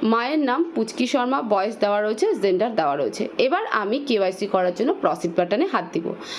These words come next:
প্রসিড বাটনে হাত দিলে পরে আমাদের সামনে ঠিক এরকম একটা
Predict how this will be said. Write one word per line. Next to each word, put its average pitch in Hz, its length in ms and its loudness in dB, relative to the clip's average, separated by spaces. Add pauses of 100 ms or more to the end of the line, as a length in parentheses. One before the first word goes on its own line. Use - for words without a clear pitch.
(300)
প্রসিড 294 320 0
বাটনে 339 360 2
হাত 285 200 0
দিলে 262 240 2
পরে 269 200 2
আমাদের 214 340 2
সামনে 214 280 2
ঠিক 226 200 0
এরকম 202 320 2
একটা 190 240 0